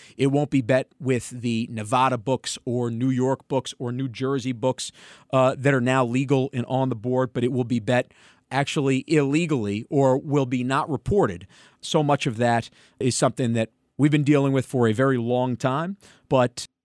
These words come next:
everybody wants a little bit of action on the Super Bowl in some type of way, and this is a way for so many people to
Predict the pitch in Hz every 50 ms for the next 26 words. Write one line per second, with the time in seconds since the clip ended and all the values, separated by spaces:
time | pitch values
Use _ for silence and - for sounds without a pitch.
0 | _ - 190 175 170 175 160 151 156 151 - - 143 143 147 139 123 127 139 -
1 | - 147 147 143 - - 143 120 107 101 123 - _ - 156 147 139 135 123 -
2 | - 156 127 120 131 117 110 113 113 110 - - 151 123 120 - 147 127 123 95
3 | 117 120 127 131 123 110 107 - 120 110 113 113 113 - - 120 113 107 - -
4 | - 113 113 120 123 117 - - - 123 117 113 107 95 - _ _ _ _ -
5 | - 143 135 131 117 - 131 - 131 117 - - 135 120 117 117 113